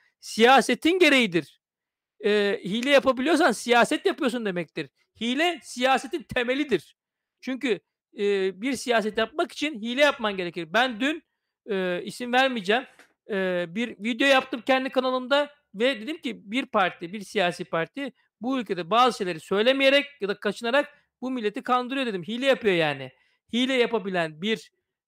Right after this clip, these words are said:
e, tanrı Allah siyaset yapıyor demektir. Zaten faizin yasaklanmaması, alkolün yasaklanmaması, işte biz bunu işte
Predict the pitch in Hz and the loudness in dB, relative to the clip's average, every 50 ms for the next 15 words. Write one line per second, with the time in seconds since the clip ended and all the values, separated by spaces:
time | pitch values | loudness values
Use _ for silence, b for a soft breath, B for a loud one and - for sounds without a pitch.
0 | _ - 185 175 170 170 165 165 160 160 156 156 _ - 185 185 180 185 208 269 | _ -14 -12 -10 -8 -8 -8 -10 -10 -10 -12 -12 _ 0 2 2 4 4 2 2
1 | 285 - 196 185 196 220 277 330 320 - - _ _ _ - - - 247 247 269 | 4 4 4 4 4 4 4 4 2 0 -8 _ _ _ -18 -10 -2 2 2 2
2 | 240 - 302 320 - - 247 - - 208 185 165 160 160 151 147 - _ - 160 | 2 0 -2 -6 -2 -4 -4 -4 -2 -6 -4 -4 -4 -6 -6 -8 -12 _ -12 -6
3 | 202 277 277 339 247 196 _ _ _ _ _ _ _ _ _ _ _ _ _ _ | -4 -4 -2 -2 -4 -6 _ _ _ _ _ _ _ _ _ _ _ _ _ _
4 | _ - _ _ _ _ 180 190 202 208 185 233 226 214 196 - 208 202 _ 254 | _ -20 _ _ _ _ -2 -2 -2 -2 -6 -8 -8 -8 -8 -8 -10 -8 _ -8
5 | 269 285 285 262 226 185 - - 160 - 170 180 190 180 - 220 226 220 190 190 | -4 -4 -4 -4 -6 -10 -10 -12 -6 -4 -2 -2 -2 -4 -6 -8 -6 -6 -8 -4
6 | 180 208 202 - - 262 285 285 269 254 220 185 - 180 156 135 b b b b | -4 -4 -4 -2 -2 -2 0 0 0 0 0 -2 0 -4 -4 -4 b b b b
7 | b - - 240 214 220 214 208 208 233 226 226 214 - _ 226 214 208 B | b -14 -10 -10 -8 -8 -10 -10 -8 -8 -6 -6 -8 -4 _ 0 0 0 B